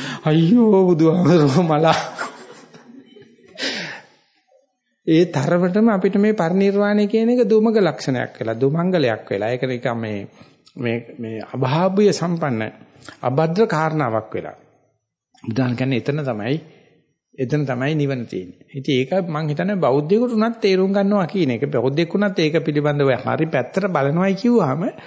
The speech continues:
ඒ මනුස්සයාට පිස්සු. හරියට ඒක දිහා බලන්න හදනවා නම් ඒ මනුස්සයාට පිස්සු. අපිට කියන්න තියෙන්නේ "ඒව කතා කරන්න එපා සෙනගින්න තැන්වල." සෙනගින්න තැන්වල මේ උප්පත්තිය ගැන කතා කරන්න, හට ගැන්ම ගැන කතා කරන්න,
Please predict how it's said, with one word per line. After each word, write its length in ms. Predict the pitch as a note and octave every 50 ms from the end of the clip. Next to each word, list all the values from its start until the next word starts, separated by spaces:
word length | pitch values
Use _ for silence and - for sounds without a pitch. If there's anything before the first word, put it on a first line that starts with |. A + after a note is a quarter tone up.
| - - - - - -
ඒ 140 | G#3 G#3+ G#3+
මනුස්සයාට 440 | G3+ G#3 A3+ A3+ G#3 A#3+ C4 B3+ A3
පිස්සු. 400 | B3 C4 C4 B3+ - - - A2+ - - - _ _ _ _ _ _ _ - - - - _ _ _ _ _ _ _ _ _ _ _ _ _ _ _ _ _ _ _ _ _ _ A#2+
හරියට 300 | A#2 B2 C#3+ D3 C3+ D3+
ඒක 160 | C3 B2+ D3
දිහා 200 | D3 D3+ D#3 D#3
බලන්න 320 | A#2+ A2+ B2 C#3 D#3 E3 E3
හදනවා 420 | E3+ F#3 G3 B3 A#3 G#3 D3 A2+
නම් 180 | A#2 C#3+ A3 G#4 - - _ _ _ _ _ _ _ _ -
ඒ 80 | F#3+
මනුස්සයාට 400 | F#3+ G#3 G#3 G3 - A3+ A#3 A#3+ G3+
පිස්සු. 360 | A3+ B3 A#3 - - - A2+ F2 - _ _ _ _ _ _ _ _ _ _ _ _ _ _ -
අපිට 240 | F#2+ B2 F3 A3 A#3
කියන්න 260 | G3 G3+ E3+ D#3 D3+
තියෙන්නේ 200 | E3 G3+ G#3+ F#3
"ඒව 100 | F3 F3+
කතා 260 | D3+ C#3+ C#3 D3+ D3+
කරන්න 220 | D3 D3 C3+ C3+ C#3
එපා 160 | C#3+ E3 C#3
සෙනගින්න 400 | - C#3 C3 C3+ C3 C3+ C3 B2+
තැන්වල." 380 | A#2+ B2 A2+ A2 A2+ A2+ B2 D#3+ A#3 - - - - _ _ _ _
සෙනගින්න 480 | - - D3+ C#3+ E3 E3+ E3 E3 D#3
තැන්වල 280 | D3 C#3 C#3 C#3+ D#3 E3+
මේ 140 | E3+ F3 F3
උප්පත්තිය 480 | D3+ D3 - - F3 E3 E3 - D3 C3
ගැන 140 | C3 B2 B2
කතා 280 | A#2 A2+ - G#2+ G2+
කරන්න, 340 | G#2 G#2+ G#2 G2+ G2+ G#2+ B2 F3+ G#3+ - - _ _ -
හට 220 | - D3 D#3+ - F#3
ගැන්ම 280 | E3 E3 D3 C3 C3 C3+
ගැන 220 | B2 B2 A#2+ A#2
කතා 280 | A2 A2+ A2 A2+ G#2+ G#2
කරන්න, 320 | G#2+ G#2+ G2+ G#2 A2+ B2